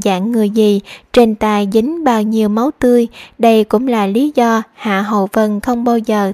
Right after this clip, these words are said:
thân mật với hắn, lúc nào cũng chỉ là tình mẹ con lạnh nhạt, mãi đến hôm nay hoàn toàn chia lìa,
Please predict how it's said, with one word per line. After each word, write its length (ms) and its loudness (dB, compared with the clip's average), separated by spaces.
thân 260 -2
mật 260 -2
với 160 0
hắn, 320 -4
lúc 240 2
nào 300 0
cũng 240 -2
chỉ 220 0
là 320 -2
tình 280 0
mẹ 180 -2
con 380 -2
lạnh 220 -2
nhạt, 280 -2
mãi 320 -2
đến 240 -2
hôm 220 -2
nay 320 -2
hoàn 300 -4
toàn 280 -2
chia 200 0
lìa, 300 0